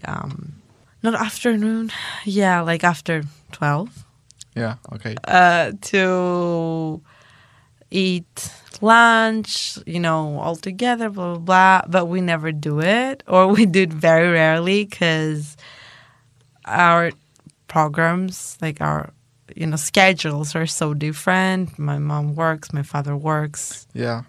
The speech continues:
Speaker 1: I work, you know, whatever.
Speaker 2: Everyone works.
Speaker 1: Everyone works. My brother's at, at school. So,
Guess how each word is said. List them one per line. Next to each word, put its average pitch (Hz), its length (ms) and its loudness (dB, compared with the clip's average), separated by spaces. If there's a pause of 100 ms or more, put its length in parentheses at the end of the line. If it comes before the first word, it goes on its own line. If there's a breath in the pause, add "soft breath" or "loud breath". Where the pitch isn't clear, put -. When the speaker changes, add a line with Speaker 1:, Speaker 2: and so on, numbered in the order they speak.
Speaker 1:
I 151 160 -2
work, 151 580 -4 (140)
you 156 140 -4
know, 143 420 -2
whatever. 151 440 -2
Speaker 2:
Everyone 127 480 0
works. 117 400 -4
Speaker 1:
Everyone 233 600 8
works. 226 720 6
My 185 160 4
brother's 185 440 6
at, 170 180 0
at 175 160 0
school. 202 680 2
So, 156 500 0